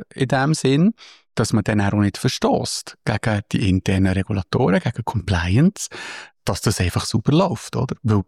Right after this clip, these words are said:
die Daten sind schnell draussen, die Systeme werden grosser, die grossen L L Ms und all die, die Geschichten, die, die lernen. Und gerade bei den Hyperscaler, äh, brutal, Chat G P T extrem, oder? Was da tagtäglich hochgeladen wird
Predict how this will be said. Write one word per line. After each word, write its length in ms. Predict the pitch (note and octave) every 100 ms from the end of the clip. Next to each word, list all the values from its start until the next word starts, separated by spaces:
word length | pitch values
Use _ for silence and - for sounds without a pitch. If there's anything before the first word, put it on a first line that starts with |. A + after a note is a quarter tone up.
| - _
die 100 | A#2+
Daten 320 | G#2+ G2+ - G2
sind 140 | G2
schnell 280 | - G2 B2
draussen, 400 | E3+ E3+ - C4+
die 100 | A2
Systeme 560 | - - - G2+ F#2+ F#2
werden 320 | F2+ - F#2 - - - - - _ -
grosser, 540 | G#2 F#2+ G#2+ - F#3+ -
die 80 | A2
grossen 380 | G#2 G2 - -
L 180 | G#2+
L 120 | B2+ C3
Ms 340 | B2 C3+ -
und 120 | G2+
all 160 | G2+ G#2+
die, 160 | -
die 200 | - A2
Geschichten, 460 | - A2 A2 - A2 - - - - -
die, 100 | G#2+
die 120 | -
lernen. 760 | G#2+ G2+ F#2+ G2+ B2 F#3 D4+ G#3 _ _ _
Und 360 | - A2+ - -
gerade 180 | A2 G#2+
bei 80 | C#3+
den 180 | D#3+ D#3+
Hyperscaler, 760 | D#3 - E3+ - D3+ D#3+ F3 E3+
äh, 180 | - - _
brutal, 600 | A2+ G#2 - G2 G2 F#3+
Chat 260 | - - -
G 80 | A2
P 20 |
T 240 | - G#2 G2+
extrem, 600 | - - - A2 F#3 C3+
oder? 220 | - A2
Was 140 | A2
da 120 | -
tagtäglich 680 | - - B2 - A2+ A2 -
hochgeladen 600 | C3 C3+ C3+ B2 A#2+ A#2
wird 320 | G#2+ A2+ -